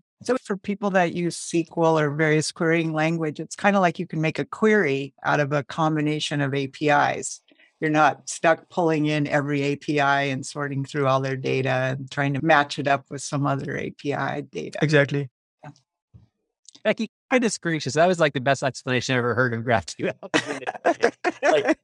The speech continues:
Speaker 3: being able to break that down in that way, like, 'cause, like, ha-, ha-, coming from a database administration background and some of the things that I've done, like, being like, "Oh, yeah, there's a lot of commonalities in graph Q L and S Q L." Wow. <laughs> I, I, honestly, a light bulb just went off in my <laughs> brain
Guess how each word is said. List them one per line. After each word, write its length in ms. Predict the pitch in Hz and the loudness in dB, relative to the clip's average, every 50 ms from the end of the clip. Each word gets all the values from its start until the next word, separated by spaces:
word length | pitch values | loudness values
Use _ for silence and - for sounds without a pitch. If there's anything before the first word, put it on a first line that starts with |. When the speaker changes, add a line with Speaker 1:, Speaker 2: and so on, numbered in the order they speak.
| - 247 | -8 0
Speaker 3:
being 140 | - 180 190 | 2 4 6
able 180 | 196 190 185 190 | 6 6 6 6
to 100 | 180 160 | 4 4
break 300 | 135 123 160 170 180 170 | -2 2 2 2 4 4
that 200 | 190 180 170 151 | 4 4 4 4
down 320 | 139 156 151 151 156 160 156 | 2 2 4 4 4 4 2
in 60 | 147 | 2
that 140 | 139 139 139 | 2 2 4
way, 260 | 143 143 143 135 143 | 4 4 4 2 2
like, 180 | 143 131 123 | 0 -2 0
'cause, 120 | - 151 139 | -2 -2 0
like, 180 | 143 139 135 - _ _ - | 2 0 0 -2 _ _ -12
ha-, 160 | 151 151 175 - _ - | -6 -6 -6 -6 _ -10
ha-, 180 | - 160 175 - - | -4 -4 -4 -4 -2
coming 260 | - 196 202 196 185 | -2 0 0 0 -2
from 180 | - 196 170 156 | 0 0 0 2
a 60 | 135 | 0
database 480 | 123 131 139 135 135 123 135 131 123 | 2 2 2 2 2 2 -2 -4 -2
administration 580 | 139 127 123 120 113 - - 135 139 127 - 147 | -2 -2 0 0 -2 -2 0 0 0 0 0 0
background 520 | 135 135 131 123 - 143 135 131 131 131 | 2 2 2 2 2 0 0 0 0 0
and 120 | 131 127 117 | -2 -4 -4
some 120 | - 139 | -2 -4
of 40 | 131 | -4
the 40 | 117 | -2
things 180 | 139 135 127 | -2 -4 -2
that 80 | 131 131 | 0 0
I've 120 | 127 123 | 0 0
done, 220 | 123 135 127 127 131 | 2 0 2 2 2
like, 200 | 123 117 113 - _ _ _ _ _ _ - | 2 0 0 -2 _ _ _ _ _ _ -4
being 120 | 143 135 | -2 0
like, 120 | 135 143 - - | 0 0 -2 -4
"Oh, 120 | 190 208 | -4 -4
yeah, 380 | 214 247 302 311 262 135 104 104 - _ _ - | -2 -2 0 0 0 0 -2 -4 -12 _ _ -12
there's 140 | - 127 151 | -10 -10 -8
a 40 | 165 | -2
lot 220 | 175 196 226 262 | 2 4 4 4
of 60 | 254 - | 2 2
commonalities 1080 | - 262 262 240 220 226 240 233 269 320 381 381 339 294 226 156 139 - - 165 143 | 2 2 2 2 0 -2 0 2 2 4 4 4 2 2 0 0 -2 -2 -2 -2 -2
in 200 | 151 160 156 156 | -2 -4 -4 -4
graph 280 | 135 123 151 143 131 - | 0 2 4 2 4 2
Q 160 | 359 156 139 | 0 2 4
L 140 | 131 127 123 | 4 4 4
and 140 | 123 120 120 _ _ - | 2 0 -2 _ _ -8
S 80 | 123 123 | -8 -4
Q 80 | 131 | -4
L." 120 | 110 107 107 | -2 -2 -2
Wow. 320 | 135 185 214 277 - 339 - - | -4 -2 -4 -4 -6 -6 -8 -8
<laughs> 1400 | 180 202 - - 294 277 - 254 269 311 247 - 220 269 - - - _ _ - - - - 214 226 220 208 208 | -8 -8 0 0 0 0 0 0 2 4 4 4 2 -2 -6 -8 -20 _ _ -16 -16 -14 -12 -10 -8 -8 -6 0
I, 140 | 208 190 185 175 - | 2 2 2 2 4
I, 220 | 185 180 185 180 | 2 2 4 6
honestly, 300 | 190 190 190 202 185 202 | 6 6 6 4 4 2
a 80 | 180 160 | 0 4
light 180 | 156 160 175 170 | 4 4 4 4
bulb 160 | 180 180 170 | 4 2 2
just 120 | 156 - | 2 -2
went 140 | - 151 147 | 0 2 4
off 160 | 143 143 - | 4 2 2
in 80 | 156 151 | 2 0
my 100 | 143 139 | 0 0
<laughs> 80 | 143 | 0
brain 100 | 160 - | 0 -4